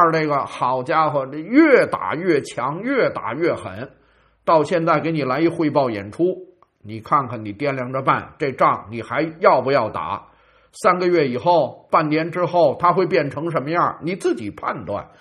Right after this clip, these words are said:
所以说这是非常凶狠的啊。下边简单说说古巴，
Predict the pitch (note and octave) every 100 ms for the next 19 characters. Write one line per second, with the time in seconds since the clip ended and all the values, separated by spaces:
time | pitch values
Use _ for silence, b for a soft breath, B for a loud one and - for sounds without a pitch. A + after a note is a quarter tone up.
0 | b b - E3+ F#3+ A3 D#3 B2+ - C4+
1 | A3+ - B2 C3 C#3+ A#2+ F2+ C2+ F2 -
2 | - - _ b b b b b b b
3 | b b b - A#3 G3 E3+ D#3 F3 A3
4 | A3 A3 F3 - F2 F2